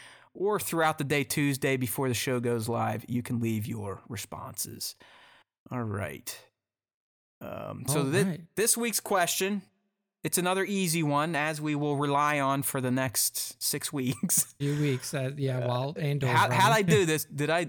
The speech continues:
Speaker 1: What was your favorite or least favorite part from Andor episode sixty I? So I didn't fuck up my grammar this week. So Nick, who'd we get?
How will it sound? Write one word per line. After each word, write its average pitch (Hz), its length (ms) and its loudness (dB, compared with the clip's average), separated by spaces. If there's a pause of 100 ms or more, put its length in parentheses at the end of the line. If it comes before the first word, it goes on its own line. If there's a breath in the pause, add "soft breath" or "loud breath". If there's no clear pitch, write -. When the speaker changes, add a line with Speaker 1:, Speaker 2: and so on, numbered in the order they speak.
(100)
Speaker 1:
What 185 340 0
was 220 200 2
your 170 120 2
favorite 277 600 2
or 190 200 4
least 202 400 2
favorite 185 340 2
part 151 340 2
from 208 400 4
Andor 170 500 0
episode - 500 0
sixty 135 500 0
I? 120 340 0
So 117 220 0
I 139 140 2
didn't 160 240 -2
fuck - 280 -2
up 135 120 0
my 135 220 2
grammar 117 400 0
this 110 260 -2
week. 107 340 -4
So 151 220 -2
Nick, 165 400 -2 (600)
who'd 160 200 -2
we 151 120 -2
get? 123 580 -4